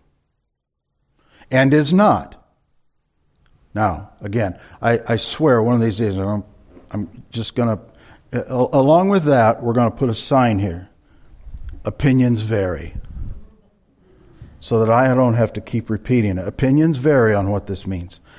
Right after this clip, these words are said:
And is not. My position is he faked his death.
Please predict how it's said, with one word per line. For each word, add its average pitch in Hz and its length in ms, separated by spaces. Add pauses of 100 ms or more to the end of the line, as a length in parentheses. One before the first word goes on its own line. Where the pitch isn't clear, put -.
(460)
And 160 320
is 139 360
not. 123 440 (2500)
My 156 180
position 147 480
is 127 140
he 131 100
faked 160 400
his 131 180
death. 104 440